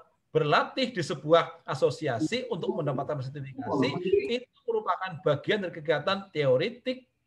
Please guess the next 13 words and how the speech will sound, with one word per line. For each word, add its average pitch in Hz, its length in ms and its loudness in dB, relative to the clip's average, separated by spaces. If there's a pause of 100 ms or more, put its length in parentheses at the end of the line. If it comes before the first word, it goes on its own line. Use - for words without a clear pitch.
(300)
atau 151 480 -2
praktik 165 640 -4
yang 151 160 0
dilakukan 147 380 -4
di 160 100 -4
luar 180 240 0
kampus. 226 720 -2 (400)
Nah, 143 160 -2
sekarang 202 260 2
bagaimana 202 320 2
tinggal 190 240 0
merekognisi 190 840 0 (340)
kegiatan 165 400 0